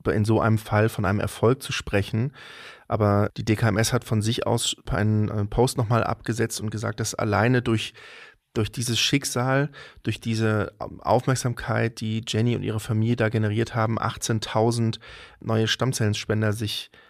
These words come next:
haben, äh, sich registriert haben lassen. Das ist auf jeden Fall schon mal ein Riesenerfolg. So nimmst du sowas dann auch mit, trotz so eines,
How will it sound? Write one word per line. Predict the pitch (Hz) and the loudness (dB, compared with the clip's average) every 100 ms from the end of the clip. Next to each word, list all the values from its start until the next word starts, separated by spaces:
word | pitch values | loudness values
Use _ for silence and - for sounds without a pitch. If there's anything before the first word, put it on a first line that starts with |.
| _ | _
haben, | - 110 107 | -4 -2 -2
äh, | - 110 104 | -4 -2 -2
sich | 110 113 | -4 -4
registriert | 110 107 - 135 104 | -4 -2 0 0 2
haben | 82 - | -2 -2
lassen. | 95 98 - 107 104 - - - | -4 -6 -8 -10 -12 -20 -20 -10
Das | 101 101 | -6 -4
ist | 107 | -4
auf | 104 | -2
jeden | 113 110 | 0 2
Fall | 113 | 2
schon | 107 - | 0 2
mal | 107 101 | 2 2
ein | |
Riesenerfolg. | 101 107 113 104 - 135 101 98 - - | 2 0 0 -2 0 2 2 0 -6 -2
So | |
nimmst | 104 117 - | 0 0 0
du | 110 | 0
sowas | 107 120 120 | 2 2 2
dann | 113 110 | 0 2
auch | 85 120 - | 2 2 0
mit, | 123 139 - - - - | -2 -2 -6 -12 -20 -18
trotz | - 117 - | -4 -4 0
so | 120 | 0
eines, | 113 - | 0 -2